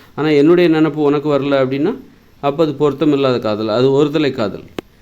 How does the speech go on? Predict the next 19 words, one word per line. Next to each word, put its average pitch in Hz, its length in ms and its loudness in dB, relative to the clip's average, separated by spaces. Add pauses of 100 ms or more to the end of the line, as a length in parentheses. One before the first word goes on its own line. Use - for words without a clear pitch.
(120)
ரெண்டு 165 280 2
பேருக்குமே 196 460 2
ஒருவரது 165 500 2
நினைப்பு 151 380 0
மற்றவர்களுக்கு 147 640 -2
வர 110 160 0
வேண்டும். 101 300 -2 (760)
அவருடைய 143 460 0
நினைப்பு, 139 340 0
காதலியோட 143 540 0
நினைப்பு 135 340 0
காதலனுக்கும், 151 680 -2
காதலனோட 143 580 -2
நினைப்பு 131 360 2
காதலிக்கும் 151 580 -2
வந்தாதான் 131 440 -2
அது 139 240 -2
உண்மையான 123 360 0
காதல். 92 300 -10